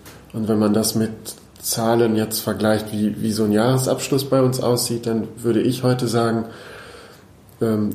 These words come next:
über die letzten zwanzig Jahre betrachtet, werden tendenziell fünfzig Prozent der Gewinne reinvestiert in die Unternehmen. Dreißig Prozent entsteht ein gewisser Puffer für Risikozeiten oder auch,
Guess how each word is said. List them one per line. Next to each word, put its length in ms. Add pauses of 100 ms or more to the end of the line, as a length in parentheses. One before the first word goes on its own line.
über 180
die 120
letzten 360
zwanzig 400
Jahre 300
betrachtet, 720
werden 420
tendenziell 600
fünfzig 680
Prozent 540
der 100
Gewinne 540 (300)
reinvestiert 880
in 120
die 120
Unternehmen. 640 (1800)
Dreißig 540
Prozent 640 (420)
entsteht 440
ein 180
gewisser 400
Puffer 540
für 400 (400)
Risikozeiten 1080
oder 380
auch, 260